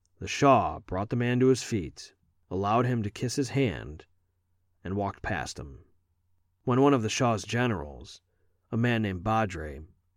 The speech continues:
asked if he had any final orders, the Shah said, quote, "Do what you think is right. I have nothing to say." End quote. Finally, the last man in Iran that the Shah met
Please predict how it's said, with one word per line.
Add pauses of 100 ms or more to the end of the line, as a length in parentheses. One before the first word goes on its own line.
(320)
asked
if
he
had
any
final
orders,
the
Shah
said,
quote, (760)
"Do
what
you
think
is
right. (440)
I
have
nothing
to
say." (920)
End
quote. (920)
Finally,
the
last
man
in
Iran
that
the
Shah
met